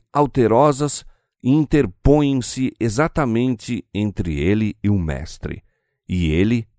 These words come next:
teme. Por um momento, Cristo fica-lhe oculto e sua fé desfalece. Começa a sossobrar. Mas ao passo que as ondas prenunciam morte,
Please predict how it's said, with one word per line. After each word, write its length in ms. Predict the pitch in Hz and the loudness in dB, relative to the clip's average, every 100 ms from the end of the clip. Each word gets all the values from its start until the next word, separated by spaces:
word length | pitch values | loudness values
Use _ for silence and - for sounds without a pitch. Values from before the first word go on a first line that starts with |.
| _ | _
teme. 440 | - 78 71 69 - _ _ _ _ _ _ _ _ - | -4 -4 -4 -10 -14 _ _ _ _ _ _ _ _ 2
Por 160 | 151 214 | 4 4
um 120 | 196 | 2
momento, 560 | 104 73 95 107 - - _ _ _ _ | 0 0 -2 -2 -6 -10 _ _ _ _
Cristo 420 | - 196 208 185 | -4 -2 -2 -6
fica-lhe 460 | 175 180 165 165 147 | -6 -6 -2 -2 2
oculto 640 | 131 - 160 190 - 190 - _ _ - | 2 2 -4 -4 -4 -6 -6 _ _ -6
e 100 | 127 | -6
sua 360 | - 139 127 113 | -4 -2 0 0
fé 420 | - 92 95 107 _ | -2 -2 -2 -2 _
desfalece. 960 | 78 90 - 92 73 60 52 - - - _ _ _ _ _ | -4 -2 -2 -2 -4 -4 -8 -10 -14 -16 _ _ _ _ _
Começa 680 | - 143 143 165 151 156 156 - | 2 4 4 0 -4 -4 -6 -4
a 80 | |
sossobrar. 800 | 117 - 135 - 98 87 71 55 - _ _ _ _ _ _ _ - | -6 -4 -4 0 0 0 -2 -8 -14 _ _ _ _ _ _ _ -4
Mas 240 | 101 139 | 0 2
ao 120 | 170 | 2
passo 400 | 160 196 202 185 | 2 -2 -2 -4
que 120 | 170 156 | -4 -2
as 200 | 127 110 | -2 0
ondas 340 | 113 98 - | 0 -2 -4
prenunciam 800 | - 110 104 98 - 101 87 78 | -2 0 2 0 -4 -2 -2 -2
morte, 560 | 80 101 143 - 82 | 0 2 2 0 -10